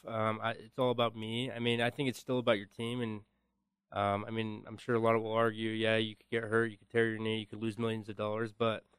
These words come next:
at the end of the day, like, you know, you're playing with your boys, and there is a team aspect to it, and you need to be there, um, through thick and thin. I mean, that's just my personality, so I, I would never do that, but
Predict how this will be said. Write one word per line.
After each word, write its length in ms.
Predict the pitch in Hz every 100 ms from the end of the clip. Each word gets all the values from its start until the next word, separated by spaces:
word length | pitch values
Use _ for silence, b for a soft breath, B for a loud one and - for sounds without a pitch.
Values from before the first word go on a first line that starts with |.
| _ -
at 60 | 120
the 60 | 165
end 100 | 127
of 60 |
the 60 | 131
day, 100 | 123
like, 200 | 113 107 -
you 80 |
know, 120 | 113 110
you're 300 | 110 117 110
playing 260 | - 120
with 100 | 113
your 80 | 117
boys, 420 | 104 113 117 120
and 120 | 113 110
there 160 | 117
is 120 | 117
a 60 | 110
team 260 | - 120 113
aspect 440 | 113 - 120 107
to 160 | 135 139
it, 180 | - 110
and 220 | 110 104 _ _ _ _ _ _
you 140 | 120 123
need 160 | 123
to 320 | 120 113 107 101 -
be 160 | 117
there, 460 | 113 113 110 107 104 -
um, 440 | 104 104 104 101 98 _ _ _ _ _ _ _ -
through 100 | 123
thick 240 | - 117
and 140 | 104 98
thin. 240 | 107 107
I 180 | 107 113
mean, 120 | 123
that's 160 | 123 117
just 120 | 110
my 80 | 110
personality, 640 | - 110 113 110 110 107 107
so 100 | 123
I, 200 | 120 110
I 20 |
would 120 | 131 123
never 240 | 120 113
do 160 | 107 107
that, 260 | 110 117 -
but 240 | 110